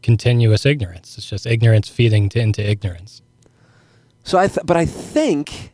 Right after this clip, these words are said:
Speaker 2: I cou-, again, I could be in some kind of bubble here. I'm really, I'm, like, kind of not in any bubble. I'm in my own world.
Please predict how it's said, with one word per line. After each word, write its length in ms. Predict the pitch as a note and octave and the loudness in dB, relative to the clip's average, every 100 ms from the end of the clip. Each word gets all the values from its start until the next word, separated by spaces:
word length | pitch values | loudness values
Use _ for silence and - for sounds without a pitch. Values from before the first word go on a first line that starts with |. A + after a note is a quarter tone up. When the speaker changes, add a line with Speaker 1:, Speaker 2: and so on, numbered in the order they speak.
| - | -8
Speaker 2:
I 160 | E3+ | -6
cou-, 160 | D#3+ - | -4 -4
again, 340 | D3+ C#3+ A#3 D3 | -4 -2 -2 -2
I 80 | A#2 | -4
could 180 | - C#3+ | -6 -4
be 100 | D#3+ | -4
in 80 | D3+ | -4
some 160 | E3 D3+ | -8 -8
kind 220 | D3+ C#3 | -6 -6
of 220 | G2 _ | -8 _
bubble 340 | B2 D#3 C3 | -2 0 -2
here. 160 | F2 F2 | -8 -12
I'm 100 | A#2 C#3 | -10 -6
really, 200 | G3+ G#2+ | -6 -6
I'm, 280 | A2+ G#2+ - | -10 -14 -18
like, 160 | - F#2 | -16 -16
kind 180 | - D3 | -14 -14
of 80 | A#2+ | -10
not 160 | F#2+ | -10
in 100 | F#2+ | -10
any 160 | G2 - | -8 -8
bubble. 340 | D3+ F#2 F2+ F#2 | -8 -10 -10 -12
I'm 100 | G2+ | -12
in 80 | |
my 120 | A2+ F#2+ | -14 -14
own 260 | G2 F2 | -16 -16
world. 420 | F#2+ B2+ G2 F#2 | -10 -10 -10 -12